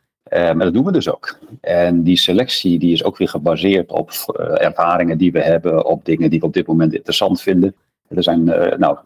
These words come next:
diverse boeken over geschreven, hè, over de bias die we hebben, over het, ja, hoe moeilijk het is om waar te nemen. Dat heb ik allemaal door een gekleurde bril waarnemen. En, eh, nou ja, de, het boek Risicodialoog gaat, eh, natuurlijk ook over onzekerheden. Maar ik zei ook in het boek, er is één zekerheid die we sowieso hebben. Namelijk dat we allemaal op verschillende manieren,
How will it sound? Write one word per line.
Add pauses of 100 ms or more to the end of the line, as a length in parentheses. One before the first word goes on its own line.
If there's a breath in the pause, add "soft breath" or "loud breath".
(120)
diverse
boeken
over
geschreven,
hè,
over
de
bias
die
we
hebben,
over
het,
ja,
hoe
moeilijk
het
is
om
waar
te
nemen. (260)
Dat
heb
ik
allemaal
door
een
gekleurde
bril
waarnemen. (400)
En,
eh,
nou
ja,
de,
het
boek
Risicodialoog
gaat,
eh,
natuurlijk
ook
over
onzekerheden.
Maar
ik
zei
ook
in
het
boek,
er
is
één
zekerheid
die
we
sowieso
hebben.
Namelijk
dat
we
allemaal
op
verschillende
manieren,